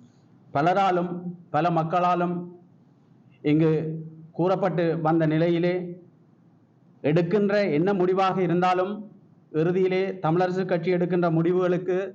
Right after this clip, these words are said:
தமிழ் மக்கள் அடிபணிந்து தங்களுடைய செயல்பாடுகளை செய்திருந்தது யாவரும் அறிந்த ஒன்று. ஆனால் இன்றைய நிலையிலே உண்மையிலேயே மனவேதனை அளிக்கின்ற விடயமாக இருக்கின்றது.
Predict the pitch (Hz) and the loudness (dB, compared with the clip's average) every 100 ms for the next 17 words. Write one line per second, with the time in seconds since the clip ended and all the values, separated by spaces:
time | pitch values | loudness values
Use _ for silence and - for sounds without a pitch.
0 | - - 160 180 185 180 185 175 180 - | -16 -4 0 2 0 0 -2 -2 -6 -14
1 | - _ - - 135 175 180 185 180 175 | -20 _ -20 -4 0 0 0 0 0 0
2 | 170 175 - - - _ _ - _ - | -2 -6 -12 -20 -20 _ _ -20 _ -20
3 | _ - 160 185 190 185 180 170 - - | _ -2 0 2 2 0 2 0 -2 -2
4 | 160 175 185 180 180 175 170 160 165 - | -2 0 0 0 0 0 0 -2 -6 -4
5 | 165 180 185 175 160 160 160 143 165 170 | -2 0 0 0 0 0 0 2 2 2
6 | 170 330 277 151 156 165 156 147 139 123 | 0 -2 -4 -2 0 2 2 2 0 -4
7 | - - - _ - _ - _ _ _ | -10 -20 -20 _ -20 _ -20 _ _ _
8 | _ - - 143 160 185 190 185 - - | _ -20 -8 -2 2 2 2 0 -4 -8
9 | - - - - 165 190 190 185 185 196 | -14 -20 -20 -4 0 2 2 2 2 2
10 | 190 190 190 190 - - - _ _ _ | 0 0 -2 -8 -16 -20 -20 _ _ _
11 | _ _ _ _ - - - - 151 185 | _ _ _ _ -20 -20 -20 -6 0 2
12 | 202 202 196 196 196 - 170 160 - - | 2 2 2 0 -2 -6 -10 -12 -16 -20
13 | - _ _ 123 170 185 165 208 208 196 | -20 _ _ -2 0 2 2 2 2 2
14 | 185 190 185 170 175 190 180 175 175 175 | 0 0 0 0 0 2 0 0 -2 0
15 | 175 170 180 185 | 0 0 0 -2